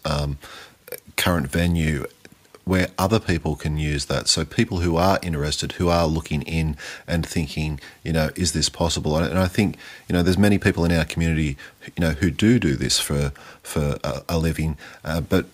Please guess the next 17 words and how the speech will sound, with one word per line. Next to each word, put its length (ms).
also 340
being 260
able 160
to 100
work 360
with 260
a 100
volunteer 720
group 380
who, 320
you 80
know, 280
can 260
put 200
in 100
some 200
time, 500